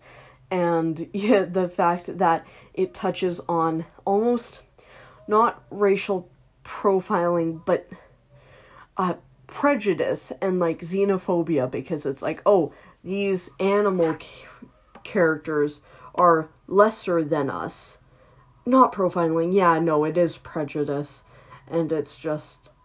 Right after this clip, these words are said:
yeah, no, it's just prejudice towards other groups of people. And so it's like, "Oh yeah, these animals aren't, aren't equal to y-, people like you and me,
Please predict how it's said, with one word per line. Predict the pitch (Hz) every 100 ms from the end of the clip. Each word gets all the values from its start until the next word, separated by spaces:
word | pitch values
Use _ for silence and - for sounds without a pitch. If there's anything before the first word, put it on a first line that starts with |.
| _ _ -
yeah, | 180 160 143
no, | 156 123 90 - -
it's | 196 170 -
just | 180 170 -
prejudice | - 143 135 139 139 139 - - - -
towards | - 175 160 156 156 - - - - - _
other | - 185 170 160 151
groups | - 196 180 - -
of | 180
people. | - 254 254 - 180 _ - - -
And | 175 160
so | 165 156
it's | -
like, | 170 156 -
"Oh | 202
yeah, | 190 160 107
these | 185 185 165
animals | 156 180 180 165 147 143 - _ _ _ -
aren't, | 190 175 - - _ _ _ _ _ _ - - -
aren't | 202 185 165 -
equal | 226 208 185 156
to | - 190 151 143 139
y-, | 143 -
people | - 220 - 175 151
like | 156 143 143
you | 190 196
and | 160 160
me, | 196 170 151